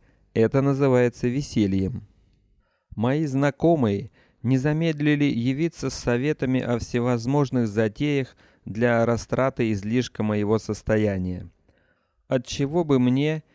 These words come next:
не построить для себя мраморный дворец на Ривьере или яхту, чтоб окончательно затмить Британию принца Уэльского? Отчего бы мне не основать театр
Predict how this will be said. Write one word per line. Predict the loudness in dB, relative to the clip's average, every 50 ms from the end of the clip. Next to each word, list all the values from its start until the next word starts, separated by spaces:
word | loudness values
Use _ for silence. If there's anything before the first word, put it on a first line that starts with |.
| _ _ _
не | 0 0 0
построить | 2 2 0 0 -2 -4 -2 0 2 4 4 2 0
для | 0 -2 -4
себя | -4 -4 -4 -6 -2 0 0 0 0 0 -2
мраморный | -4 -2 0 0 2 2 2 0 0 0 0 0 0 -2
дворец | -2 -4 -4 -2 -2 0 0 0 0 -2 -4 -6 -6
на | -4 -2 -2 -2 -2
Ривьере | -2 -2 -2 -2 -2 -2 -2 -2 -2 -2 -4 -6 -10 -12 -16 _ _ _ _ _ _ _ _ -6
или | -2 0 0
яхту, | 0 0 0 0 0 0 0 -4 -6 -6 -4 -4 -4 -6 _ _ _ _
чтоб | _ -14 -4 -2 -2 -2 -4 -6
окончательно | -8 -8 -4 -2 0 0 0 0 0 0 0 0 0 -2 -2 -2 -2 0
затмить | 0 0 0 0 0 0 -2 -2 -2 -2
Британию | -2 -2 -2 -4 -2 0 0 0 0 0 0 0 -2 -2 -4 -8 -10 _
принца | -4 -2 0 0 -2 -2 0 2
Уэльского? | 2 4 4 2 0 -2 -6 -10 -8 -6 -4 -4 -4 -6 -8 -10 -16 _ _ _ _ _ _ _ _ _ _ _ _ _ _ _ _ _ _
Отчего | -4 -4 -4 -4 -4 -4 -4 -2 -2 -2 -2
бы | 0 0 0
мне | 2 2 2 2 2 2 0 -2
не | -2 0 2 2 4 2 2
основать | 0 -4 -6 -4 -2 0 0 2 0 0 -2
театр | -2 -2 0 2 2 0 0 -2 -4 -8 -10 -12 -16